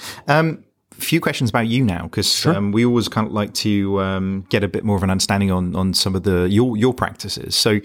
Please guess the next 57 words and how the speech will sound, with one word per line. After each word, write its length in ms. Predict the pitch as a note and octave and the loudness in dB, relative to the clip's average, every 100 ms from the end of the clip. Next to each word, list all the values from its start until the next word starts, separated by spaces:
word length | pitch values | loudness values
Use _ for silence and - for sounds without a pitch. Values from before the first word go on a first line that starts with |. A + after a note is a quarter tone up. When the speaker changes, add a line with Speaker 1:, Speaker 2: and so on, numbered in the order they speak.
| - - - | -6 -10 -4
Speaker 1:
I, 160 | A#2 | 0
I 40 | C3 | 2
guess 160 | D3+ | 0
starting 360 | - D#3+ D3+ A#2+ | 0 0 0 2
with, 260 | A#2+ F#2+ - - | 2 2 -4 -14
y-, 120 | - - | -14 -4
you 140 | A#2 | 0
know, 80 | G2+ | 2
you've 140 | G2 | 2
got 120 | C3+ | 2
a, 80 | A2 F2 _ _ - | 0 -2 _ _ -6
a 40 | |
very 180 | G#2 G#2 | 0 2
large 520 | F#2 G#2+ F#2+ - - - | 2 0 0 -4 -8 -2
global 380 | G#2 G2 E2+ | 2 2 2
team. 480 | E2+ A#2 A2 - - - | 0 0 0 -4 -6 0
Speaker 2:
Yep. 220 | D3+ - | 0 0
Speaker 1:
Uh, 60 | |
how 180 | A2+ D3 | 0 0
do 80 | C#3 | 2
you 100 | C#3+ | 2
go 440 | C3+ B2 A2+ G#2 G#2+ | 2 4 4 0 -2
about 320 | G#2+ G#2+ F2+ | 0 0 0
sort 120 | - | -2
of 60 | G2+ | 2
motivating 600 | G#2 G2+ - G2 F2 F2+ | 4 2 2 0 0 -2
that 160 | F2 - | -4 -6
team? 200 | - - _ _ _ - | -10 -14 _ _ _ -8
<laughs> 1300 | - C5 - D5 - - - _ _ _ - - - | -6 -6 -12 -18 -20 -20 -20 _ _ _ -12 -8 -2
Are 40 | |
you 160 | B2+ B2+ | 2 2
a 40 | |
stick 340 | A2 - C#3 C#3 | 2 0 -2 0
or 120 | A2 | 2
a, 140 | G#2 G2+ | 2 2
or 180 | A2 G#2 | 2 2
a, 240 | G2+ G2+ | 2 0
a 20 | G#2 | -2
carrot 360 | A#2+ G#2+ F#2+ | 0 0 0
Speaker 2:
No, 80 | - | 0
Speaker 1:
kind 100 | G2+ | -2
of 60 | F#2 | -2
guy? 120 | F2+ | 0
Speaker 2:
prob-, 120 | D#3+ | 0
Speaker 1:
Which 180 | A2 - | 0 0
one? 140 | G2 | -2
Speaker 2:
probably 260 | F2 E3 D3+ | -2 -2 0
not 200 | C#3+ D3 | 0 0
very 180 | C#3+ C#3 | 0 2
well 180 | D3 F3+ | 2 2
is 100 | D3+ | 0
what 120 | D#3 | -2
the 60 | C#3+ | -2
team 180 | E3 G3+ | -2 -2
would 140 | G#3 | -2
say. 160 | G#3 C#3 | 0 2
Speaker 1:
<laughs> 500 | G2 G2+ C3+ F#2+ | 2 2 2 0